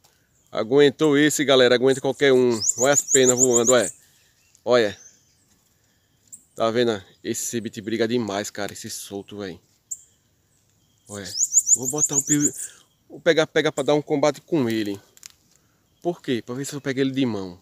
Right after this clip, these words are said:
Pra filmar pra vocês, olha. Olha. Olha. Pra aí, velho.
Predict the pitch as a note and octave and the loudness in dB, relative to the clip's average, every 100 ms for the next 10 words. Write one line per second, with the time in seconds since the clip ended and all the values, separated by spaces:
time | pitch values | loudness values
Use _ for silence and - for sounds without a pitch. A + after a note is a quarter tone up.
0 | - G#2+ A2 A2+ A#2+ A#2 A#2 G#2 F#2+ G2+ | -20 -16 -10 -8 -8 -8 -10 -10 -10 -6
1 | G#2 F2+ - - - - - - - - | -8 -8 -14 -20 -18 -16 -14 -14 -4 -2
2 | - G2+ - - - - - - - G#2 | -2 0 0 0 2 2 2 0 -2 -4
3 | F2 - _ _ _ _ _ _ _ _ | -10 -12 _ _ _ _ _ _ _ _
4 | _ - - _ _ _ _ _ _ _ | _ -20 -20 _ _ _ _ _ _ _
5 | _ _ _ _ _ _ _ _ _ _ | _ _ _ _ _ _ _ _ _ _
6 | _ _ C3+ C#3+ B2 A2+ G#2+ F2 | _ _ -16 -12 -12 -12 -12 -12